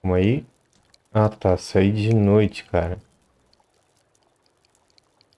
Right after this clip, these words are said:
Que horas que é? Dezenove e quarenta e cinco.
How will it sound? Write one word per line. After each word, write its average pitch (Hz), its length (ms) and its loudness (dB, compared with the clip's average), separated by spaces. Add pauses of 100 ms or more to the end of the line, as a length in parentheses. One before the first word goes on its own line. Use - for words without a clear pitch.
(180)
Que - 80 0
horas 101 220 0
que - 120 0
é? 113 120 4
Dezenove 107 720 2
e - 20 -6
quarenta 120 460 0
e 110 80 4
cinco. - 500 -4